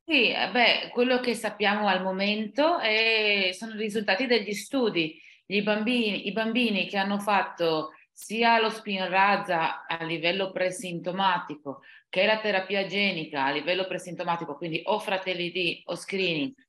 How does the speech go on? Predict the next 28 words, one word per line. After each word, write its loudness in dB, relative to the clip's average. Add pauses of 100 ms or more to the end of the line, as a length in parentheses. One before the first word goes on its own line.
(220)
ma -8
ci -8
sono -4
dei 2
dati 2
adesso -4
anche -2
con -6
il 0
Risdiplam, 0 (340)
eh, 4
raggiungono 0
le -2
tappe 2
dello 2
sviluppo -2
psicomotorio, 0 (300)
eh, 4
eh, -2
al 2
pari 4
dei 2
coetanei, -2
negli -4
stessi -4
tempi -2
dei 0
coetanei. -2